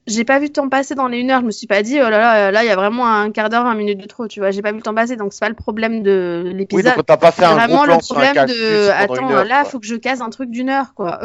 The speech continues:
Speaker 1: <laughs> C'est, déjà que t'arrives pas à caser vingt minutes, des fois, c'est un peu compliqué, une heure, quoi.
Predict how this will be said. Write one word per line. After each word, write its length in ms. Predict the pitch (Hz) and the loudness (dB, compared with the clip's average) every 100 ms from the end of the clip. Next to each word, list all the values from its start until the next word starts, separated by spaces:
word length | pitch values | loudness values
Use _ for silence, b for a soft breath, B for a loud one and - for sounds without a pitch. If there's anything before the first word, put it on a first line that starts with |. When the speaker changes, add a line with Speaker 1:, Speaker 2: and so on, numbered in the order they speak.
| 226 | -10
Speaker 1:
<laughs> 60 | |
C'est, 220 | 240 277 - - 277 - B 320 349 302 | -10 -12 -12 -10 -12 -12 B -14 -12 -6
déjà 220 | 269 277 302 | -2 0 0
que 60 | |
t'arrives 280 | 285 220 285 | 0 -2 -2
pas 100 | 247 | -4
à 60 | 240 | -4
caser 280 | 233 254 254 | -4 -4 -2
vingt 120 | 208 | -4
minutes, 300 | 220 294 311 | -4 -6 -6
des 140 | 240 | -8
fois, 180 | 262 339 | -2 -2
c'est 120 | 330 | -2
un 80 | 214 | -8
peu 140 | - | -12
compliqué, 480 | 285 277 - 294 370 294 | -14 -14 -12 -6 -6 -4
une 140 | 247 | -6
heure, 240 | 220 208 _ | -8 -10 _
quoi. 140 | - | -20